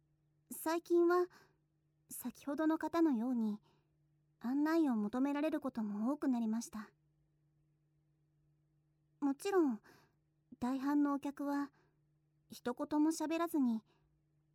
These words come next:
お金だけ置いて帰っていきますが、一部の方は、私に話しかけてきます。おかげで、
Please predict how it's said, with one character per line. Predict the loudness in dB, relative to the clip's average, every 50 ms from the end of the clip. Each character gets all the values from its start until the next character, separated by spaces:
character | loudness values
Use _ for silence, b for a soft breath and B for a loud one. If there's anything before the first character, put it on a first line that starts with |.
| _ -12
お | -12
金 | -8 -4 -2 -2 0
だ | 0 -2 -4
け | -6 -4 -4
置 | -4 -4
い | -4
て | -6 -8
帰 | -6 -6 -6
っ | -6
て | -4 -4 -6
い | -6
き | -4 -4
ま | -6 -6 -6
す | -8 -8
が、 | -10 -10 -12 -12 -18 _ _ _ _ _ _ _ _ _ _ _ _ _ _ _ _ _ _ _ _ _ _ _ _ _ _ _ _ _ _ _ _ _ _ _ _ _ _ -8
一 | -8 -8 -6 -6 -2
部 | 2 2
の | 2 2 2
方 | -2 -6 -6 -4
は、 | -4 -4 -4 -6 -8 b b b b b b _ _ _ _ _ _ _ _ _ _ _ -10
私 | -10 -8 -6 -6 -6 -4 -2 0
に | 0 0
話 | 0 0 -2 -2 -2 -4
し | -4
か | -6 -6
け | -6 -6
て | -8 -8
き | -8 -8 -8
ま | -8 -8 -10
す。 | -14 -18 _ _ _ _ _ _ _ _ _ _ _ _ _ _ _ _ _ _ _ _ _ _ _ _ _ _ _ -8
お | -8 -6
か | -4 -4 0
げ | 0 0
で、 | 2 0 -2 -2